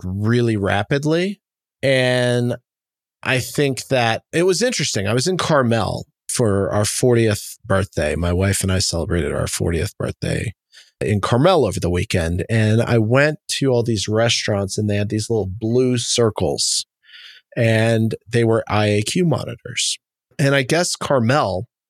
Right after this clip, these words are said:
signed up for indoor air quality, some initiative like Clean Air Carmel or something. You'll probably look it up. And all these restaurants signed up to put these indoor air quality meters in there.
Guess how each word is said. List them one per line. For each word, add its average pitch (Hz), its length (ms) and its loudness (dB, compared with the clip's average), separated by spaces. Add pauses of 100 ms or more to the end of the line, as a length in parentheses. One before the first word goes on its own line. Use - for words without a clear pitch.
(440)
signed 131 360 2
up 123 140 2
for - 200 0
indoor 120 360 2
air 117 220 2
quality, 87 720 -2 (240)
some 160 240 2
initiative 113 640 0
like 104 220 -2
Clean 143 400 2
Air 113 300 2
Carmel 85 600 -2
or 65 120 -4
something. - 580 -6 (380)
You'll 113 140 0
probably 107 320 2
look 87 340 -2
it 80 80 -2
up. 78 260 -4 (200)
And 104 440 0
all 135 240 2
these 143 260 2
restaurants 110 540 0
signed 104 380 0
up 95 160 0 (120)
to 104 100 0
put 98 200 -2
these 95 200 0
indoor 107 340 2
air 98 200 0
quality 87 800 -2 (120)
meters 92 800 0
in 90 240 0
there. 82 480 -2